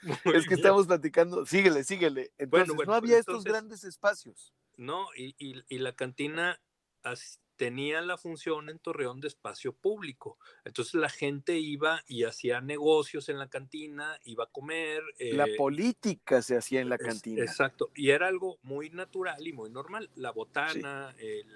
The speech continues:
Speaker 1: el, entonces,
Speaker 2: O sea,
Speaker 1: eh,
Speaker 2: era
Speaker 1: ah,
Speaker 2: normal, normal que mi jefe llegara tarde. <laughs> Yo de chavito.
Speaker 1: <laughs> O sea, o sea que ya sabes por qué llegaba tarde, ¿verdad?
Speaker 2: Sí, sí. <laughs> Pues estaba en la cantina.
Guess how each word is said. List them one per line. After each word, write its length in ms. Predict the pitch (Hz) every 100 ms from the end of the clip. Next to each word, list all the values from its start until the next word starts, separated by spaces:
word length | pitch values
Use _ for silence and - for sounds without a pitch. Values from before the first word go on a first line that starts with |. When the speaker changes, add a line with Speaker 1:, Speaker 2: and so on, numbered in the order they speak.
| 110
Speaker 1:
el, 140 | 107 110
entonces, 600 | 120 - 131 131 151 - - _ _ _
Speaker 2:
O 80 | -
sea, 140 | 185
Speaker 1:
eh, 20 | 208
Speaker 2:
era 60 |
Speaker 1:
ah, 40 | 233
Speaker 2:
normal, 320 | 196 208 208 190
normal 320 | 170 175 190
que 100 | 180
mi 80 | 202
jefe 260 | 165 185 208
llegara 320 | 170 180 190
tarde. 1200 | - 185 190 185 165 147 135 127 123 120 117 123 - -
<laughs> 300 | - - - _ _ -
Yo 120 | 165 208
de 160 | 202
chavito. 300 | 185 170 214
Speaker 1:
<laughs> 100 | -
O 40 | 202
sea, 120 | 208 - 277 214
o 60 |
sea 120 | 208 214
que 120 | 214
ya 100 | 214
sabes 280 | 233 233 220
por 180 | 190 -
qué 80 | 208
llegaba 300 | 214 214 208
tarde, 320 | 220 233 208 160
¿verdad? 120 | 139
Speaker 2:
Sí, 260 | 254 294 277
sí. 100 | - -
<laughs> 1900 | - - - 277 - 269 285 - 254 - 254 262 - - - - _ - -
Pues 100 | 156
estaba 200 | 214 247
en 80 | 240
la 80 | 185
cantina. 480 | 185 170 240 240